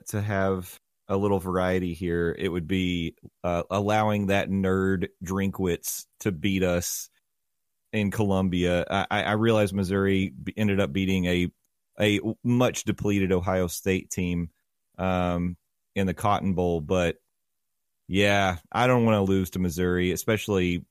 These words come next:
you know, and let that guy run his mouth and talk about standing on business.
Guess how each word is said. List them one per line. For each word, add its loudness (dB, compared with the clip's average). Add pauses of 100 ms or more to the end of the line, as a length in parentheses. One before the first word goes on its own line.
(120)
you -4
know, 0
and -2
let 0
that 0
guy 0
run 0
his -2
mouth -2
and -6
talk -4
about -2
standing -2
on -2
business. -6